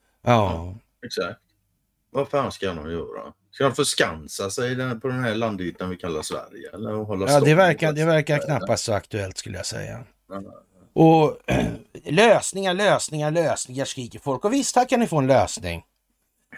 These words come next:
Speaker 1: Eh, ett metodval. Och så, så googlar ni gendarmeri då. Och så ser ni
Speaker 2: Mm.
Speaker 1: om det där finns någonstans på jorden.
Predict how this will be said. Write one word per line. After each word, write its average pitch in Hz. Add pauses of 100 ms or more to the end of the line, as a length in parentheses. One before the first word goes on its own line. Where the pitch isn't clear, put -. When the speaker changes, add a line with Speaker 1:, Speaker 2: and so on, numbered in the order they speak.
(120)
Speaker 1:
Eh, 185
ett 180
metodval. 120
Och 110
så, 196
så 190
googlar 190
ni 135
gendarmeri 117
då. 85 (500)
Och 151
så 208
ser 220
ni 185
Speaker 2:
Mm. 160
Speaker 1:
om 151
det 160
där 151
finns 233
någonstans -
på 107
jorden. 80